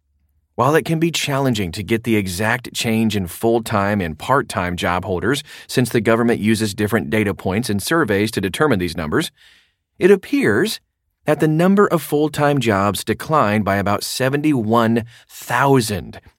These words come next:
and the number of part-time jobs increased by about three hundred eighty-four thousand. The number of people who took a second part-time job increased by about ninety-two thousand.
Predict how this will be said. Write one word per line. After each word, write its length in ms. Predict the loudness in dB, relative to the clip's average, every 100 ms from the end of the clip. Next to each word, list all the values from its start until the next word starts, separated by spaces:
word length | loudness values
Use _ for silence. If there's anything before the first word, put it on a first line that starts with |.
| -4
and 160 | 0 4
the 40 |
number 280 | 4 4 4
of 140 | 2
part-time 500 | 2 0 2 0 -2
jobs 440 | -2 -2 -2 -2 -2
increased 640 | 2 2 2 -2 -2 -2
by 100 | 0
about 340 | 0 2 2 0 _ _ _ _ _
three 340 | -12 -4 0
hundred 240 | 2 4 4
eighty-four 440 | 4 2 2 2
thousand. 500 | 2 0 -2 -8 -14 _ _ _ _ _ _
The 60 | 2
number 280 | 4 4 4
of 100 | 4
people 300 | 2 2 2
who 100 | 2
took 220 | 2 2
a 60 | 0
second 480 | -2 -4 -2 -2
part-time 440 | 0 0 0 -4 -2
job 320 | 0 0 0
increased 540 | 0 -2 -2 -2 -2 0
by 160 | 0
about 340 | 2 0 0 -4 -14 -18 -4
ninety-two 920 | 2 4 4 2 0 -2 2 4 4
thousand. 640 | 2 0 2 0 -2 -8